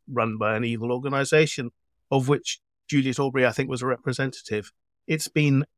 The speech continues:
quite a, a long time since I watched that. It was during the,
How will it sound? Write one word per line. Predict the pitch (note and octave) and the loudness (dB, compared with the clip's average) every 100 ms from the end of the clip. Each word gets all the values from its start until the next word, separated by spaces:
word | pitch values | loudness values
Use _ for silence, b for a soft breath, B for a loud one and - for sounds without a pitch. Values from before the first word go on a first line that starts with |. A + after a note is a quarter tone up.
| _ | _
quite | - C#3+ C3+ | -2 0 4
a, | B2 A#2 - | 4 4 -2
a | B2 | -4
long | A#2 A2+ A2 | -2 -2 -2
time | A#2+ A#2+ A2+ A2 - _ | -2 -2 -2 -6 -12 _
since | - C#3+ A#2+ - - | -6 -2 -2 -4 0
I | A#2 | 2
watched | A#2+ B2+ - - | 4 2 0 -4
that. | G#2+ F#2+ - - - _ _ - | 0 0 0 -6 -14 _ _ -14
It | B2+ - | -10 -4
was | A#2+ - | -4 0
during | A#2 A2 G#2 | 2 2 0
the, | A2 G#2+ | -2 -2